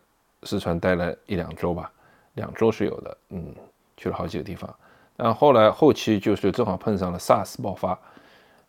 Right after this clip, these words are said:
呃，那个时候就，虽然上海还是比较风平浪静的，但是我就没有，没有多的那个出门了。本来还计划了去山西啊，去，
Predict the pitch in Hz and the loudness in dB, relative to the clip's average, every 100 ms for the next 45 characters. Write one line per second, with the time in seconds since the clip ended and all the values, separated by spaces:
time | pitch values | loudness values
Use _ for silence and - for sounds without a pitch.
0 | - - - - - - - - 98 90 | -20 -18 -16 -14 -16 -18 -16 -6 -2 0
1 | - 90 90 85 92 82 82 - - - | 0 2 2 2 2 2 0 -6 -2 2
2 | 127 117 147 104 92 87 92 92 - - | 4 4 2 0 -6 -8 -8 -8 -10 -10
3 | - 98 98 90 85 82 90 82 - _ | -4 -4 -4 -6 -6 -6 -6 -6 -14 _
4 | - - _ _ - - 110 - 87 85 | -20 -20 _ _ -18 -14 -14 -12 -10 -8
5 | 85 82 87 92 90 - 92 87 87 82 | -8 -6 0 0 0 -4 -4 -2 -4 -6
6 | - 92 87 85 82 78 82 - - - | -2 0 0 -2 -4 -6 -8 -8 -10 -8
7 | 85 80 - - 90 90 92 - 104 92 | -6 -6 -10 -4 -2 -2 -2 0 0 0
8 | 87 92 - 101 95 110 107 98 92 - | -2 -4 -2 0 0 2 4 6 4 0
9 | 95 | -4